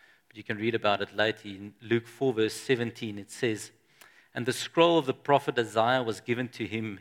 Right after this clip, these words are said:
He unrolled the scroll and found the place where it was written." Listen to what Jesus is saying as a fulfillment of the scriptures saying who he was going to be. And he says this about himself. He reads from Isaiah. He says,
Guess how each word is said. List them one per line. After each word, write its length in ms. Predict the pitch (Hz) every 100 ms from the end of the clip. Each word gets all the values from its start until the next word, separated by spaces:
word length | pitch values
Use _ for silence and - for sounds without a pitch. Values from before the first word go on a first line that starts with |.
| -
He 360 | 117 117 123 - _ _
unrolled 520 | 135 160 175 175 156
the 80 | 139
scroll 540 | - - - 117 104 104
and 180 | 107
found 360 | - 139 147 151
the 80 | -
place 400 | - 123 120 -
where 100 | 117
it 80 | 110
was 220 | 101 -
written." 420 | 107 110 101 92 - _ - - - _ _
Listen 260 | 117 104 127
to 140 | 123
what 160 | 120 113
Jesus 420 | 120 113 113 -
is 80 | 107
saying 520 | - 131 110 95 95
as 120 | 110 113
a 60 |
fulfillment 640 | - 117 - - 151 143 127
of 120 | 104
the 80 | 113
scriptures 760 | - - 139 - - 110 - - - _
saying 420 | - - 131 110
who 240 | 104 113 120
he 280 | 110 113 120
was 340 | 107 107 92
going 320 | 110 107 107
to 200 | - 117
be. 260 | 110 113 101
And 100 | 104
he 60 |
says 320 | 98 - 123 107
this 220 | 113 -
about 240 | 113 110
himself. 560 | 110 110 - 113 98 - _ _ _
He 100 | 110
reads 320 | 107 123 123
from 180 | - 113
Isaiah. 300 | 107 104 101
He 60 |
says, 340 | 98 - 107